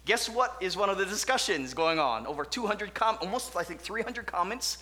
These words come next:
in the last few days over this <laughs> subject matter. And, um, let's just say the spectrum is wide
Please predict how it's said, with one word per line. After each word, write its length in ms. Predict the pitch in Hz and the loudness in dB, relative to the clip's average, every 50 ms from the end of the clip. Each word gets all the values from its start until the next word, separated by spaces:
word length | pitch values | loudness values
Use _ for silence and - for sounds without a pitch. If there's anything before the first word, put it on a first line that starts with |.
| - - - | -10 -14 -8
in 60 | 156 | -2
the 60 | 160 | 0
last 220 | 156 175 190 185 - | 2 2 2 0 -2
few 100 | 190 175 | -4 -2
days 460 | 165 165 180 202 214 233 226 - - - - - - - - - - | 0 0 0 -2 -4 -6 -6 -8 -8 -10 -16 -20 -20 -20 -20 -8 -2
over 300 | 180 190 185 180 220 208 | -2 0 0 0 0 0
this 260 | 127 - 151 165 170 - | -2 -2 -4 -4 -2 -2
<laughs> 200 | - - - 285 | -4 -6 -4 -4
subject 540 | - - - 269 311 - - 214 185 - 147 | -4 0 2 0 0 0 0 -4 -4 -4 -4
matter. 320 | 135 113 107 - - - - - - - - - - - - - - - - - - - - - - - | -4 -2 -2 -4 -6 -12 -14 -18 -20 -20 -20 -20 -20 -20 -20 -20 -20 -20 -20 -20 -20 -20 -20 -12 -6 -2
And, 420 | 131 143 143 139 139 139 135 131 | 0 2 2 2 2 2 2 2
um, 500 | 139 131 127 123 120 117 117 113 107 107 - - - - - - - - - - - - - - - - - - - - - - - - - - - - - - - - - - - | 4 4 6 6 4 4 2 -2 -6 -10 -14 -18 -20 -20 -20 -20 -20 -20 -20 -20 -20 -18 -18 -18 -20 -20 -20 -20 -20 -20 -20 -20 -20 -20 -20 -20 -20 -20 -20 -20 -20 -20 -20 -12 -8
let's 180 | 139 170 165 - | -6 -4 -2 -2
just 180 | 185 - - | 0 0 0
say 340 | 185 180 160 156 156 151 139 | 2 2 2 4 2 2 0
the 100 | 120 123 | -2 -4
spectrum 420 | - - - 151 151 - 147 135 | -6 -4 -4 -6 -6 -6 -8 -8
is 140 | 127 117 107 | -8 -8 -10
wide 340 | 98 82 80 80 - - | -12 -12 -14 -14 -16 -18